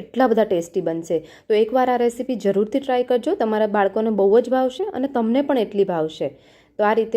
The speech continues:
થોડી ઘટ્ટ થાય એટલે તરત જ એના અંદર મંચુરિયન એડ કરી દેવાના છે. તો તમે જોઈ શકો છો ગ્રેવી એકદમ ઘટ્ટ થઈ ગઈ છે. જો તમારે આ ટાઈમે વધારે થોડી ઢીલી રાખવી હોય તો તમે થોડું પાણી પણ એડ કરી શકો છો પાછળથી અને થોડું, અ, કોર્નફ્લોર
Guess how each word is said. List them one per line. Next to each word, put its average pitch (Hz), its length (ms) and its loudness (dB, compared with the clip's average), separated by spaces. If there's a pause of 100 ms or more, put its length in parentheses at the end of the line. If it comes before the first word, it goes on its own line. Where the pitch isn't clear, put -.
(140)
થોડી 233 340 4
ઘટ્ટ 240 300 -2
થાય 214 240 0
એટલે 202 200 -2
તરત 196 240 0 (100)
જ 202 80 2
એના 190 140 -2
અંદર 202 160 0 (100)
મંચુરિયન 202 360 0 (160)
એડ 170 160 0
કરી 196 220 0
દેવાના 226 420 -2
છે. 392 80 -6 (300)
તો 190 140 -10
તમે 220 220 2
જોઈ 269 180 4
શકો 208 260 -4
છો 254 180 0
ગ્રેવી 202 320 2
એકદમ 214 320 -4
ઘટ્ટ 185 240 -4
થઈ 214 160 0
ગઈ 226 180 2
છે. 311 80 -4 (120)
જો 214 160 0
તમારે 220 320 0
આ 202 60 2
ટાઈમે 233 360 -2
વધારે 208 320 0 (160)
થોડી 226 240 0
ઢીલી 214 360 -2
રાખવી 254 320 2
હોય 226 140 0 (320)
તો - 120 -4
તમે 220 200 2
થોડું 240 240 2
પાણી 208 260 0
પણ 277 160 -2 (100)
એડ 226 160 0
કરી 226 200 2
શકો 180 260 -2
છો 180 160 -6
પાછળથી 185 400 -4 (100)
અને 190 220 0
થોડું, 208 240 2 (720)
અ, 185 180 -4
કોર્નફ્લોર 185 360 2